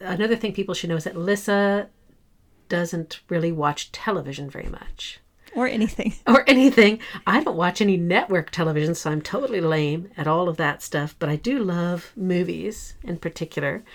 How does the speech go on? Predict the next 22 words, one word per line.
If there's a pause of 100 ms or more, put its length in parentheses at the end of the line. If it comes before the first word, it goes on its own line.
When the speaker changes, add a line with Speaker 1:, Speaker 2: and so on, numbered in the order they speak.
(580)
Speaker 1:
and
I
do
watch
some
Netflix.
So
I
actually
turned
this
series
on, (140)
on
Netflix
and
watched
it
for
a
few
minutes.